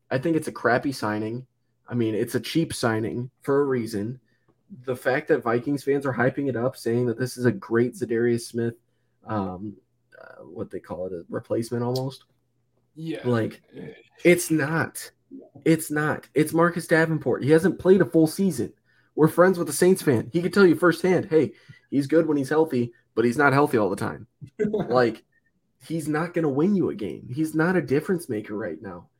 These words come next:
Speaker 1: He used to be, but he's never played a full season. And then you look at the Bears, who signed DeMarcus Walker with seven sacks this last season, dude. You're gonna go back to twenty twenty-one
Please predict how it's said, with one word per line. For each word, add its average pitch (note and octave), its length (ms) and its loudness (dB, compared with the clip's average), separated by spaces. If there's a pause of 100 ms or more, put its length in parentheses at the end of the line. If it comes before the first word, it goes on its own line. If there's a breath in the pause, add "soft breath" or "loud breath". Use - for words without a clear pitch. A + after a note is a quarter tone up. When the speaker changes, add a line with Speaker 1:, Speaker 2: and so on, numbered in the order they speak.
(140)
Speaker 1:
He D3+ 100 -8
used F#3 340 2
to C#3+ 60 0
be, A2 360 -2 (640)
but D#3+ 140 8
he's E3 160 0
never E3+ 340 4
played E3+ 300 4
a C3+ 40 2
full E3+ 240 2
season. D#3+ 480 -6 (460)
And C#3 80 -4
then D3+ 80 0
you D3+ 100 2
look D#3 240 0
at D#3 80 0
the C#3+ 80 -4
Bears, C#3 440 2
who C3+ 120 0
signed D3+ 340 -4
DeMarcus C3 520 -4
Walker C#3 380 2
with A#2+ 160 -4
seven C3 440 2
sacks C3 380 2
this - 160 -4
last G2+ 260 0
season, F#2 340 -8
dude. G2 280 -8 (240 soft breath)
You're D3+ 140 -4
gonna F3+ 160 4
go F3 100 2
back E3+ 140 4
to C3 80 -8
twenty D#3 260 0
twenty-one C3 720 -2